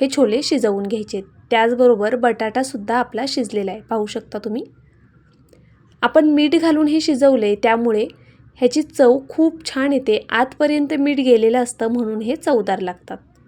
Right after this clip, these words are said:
तुम्ही असेच हे मुलांना खायलासुद्धा देऊ शकता. फक्त हळद आणि मिठामध्ये परतवूनसुद्धा मुलांना अशा पद्धतीने छान शिजलेले छोले खायला देऊ शकता.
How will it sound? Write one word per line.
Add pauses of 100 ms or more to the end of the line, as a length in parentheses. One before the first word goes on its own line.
(500)
तुम्ही
असेच
हे
मुलांना
खायलासुद्धा
देऊ
शकता. (420)
फक्त
हळद (140)
आणि
मिठामध्ये
परतवूनसुद्धा
मुलांना (440)
अशा
पद्धतीने
छान
शिजलेले
छोले
खायला
देऊ
शकता.